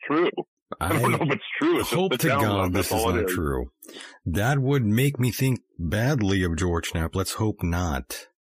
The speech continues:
Speaker 2: Let's hope not. Uh, moving on, number six. Do you have a number six, by the way?
Speaker 1: Wow. Okay, here we go. I
Speaker 2: There
Speaker 1: gotta
Speaker 2: we go.
Speaker 1: have to reach into a bag of tricks now. Number six. Let's see. Who can we throw out there next?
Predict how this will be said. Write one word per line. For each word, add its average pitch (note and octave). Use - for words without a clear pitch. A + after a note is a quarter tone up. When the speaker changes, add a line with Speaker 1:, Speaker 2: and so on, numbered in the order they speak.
Speaker 2:
Let's -
hope F2
not. C#2
Uh, A#2+
moving C#3+
on, B2+
number C3
six. -
Do G2
you C#3
have B2+
a A#2
number A2+
six, -
by D#2+
the C2+
way? C2+
Speaker 1:
Wow. D2
Okay, D#2+
here E2
we D#2
go. D#2+
I D#2
Speaker 2:
There D2+
Speaker 1:
gotta D2+
Speaker 2:
we G2
go. E2+
Speaker 1:
have D#2
to D#2
reach F2+
into F2
a D2+
bag F2
of -
tricks F#2
now. F2+
Number F2
six. D#2+
Let's -
see. D3
Who G#2
can E2
we -
throw F#2+
out F2
there D#2
next? E2